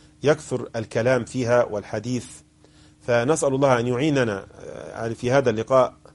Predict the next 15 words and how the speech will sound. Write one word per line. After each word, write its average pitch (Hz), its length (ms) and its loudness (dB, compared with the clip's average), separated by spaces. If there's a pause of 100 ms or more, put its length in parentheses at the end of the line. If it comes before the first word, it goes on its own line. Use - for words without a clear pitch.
(580)
وغير، 147 580 4
وغير، 127 500 0
يعني، 110 400 -4
وغيره 120 520 2
من 113 160 -4
اللقاءات، 113 720 0
آه، 107 320 -6
إلى 135 260 2
ما 113 140 -2
فيه 117 200 -6
الخير 107 460 -2
والصواب 113 580 -2
والنفع، 104 460 -6
اللهم 110 360 -4
آمين. 98 280 -12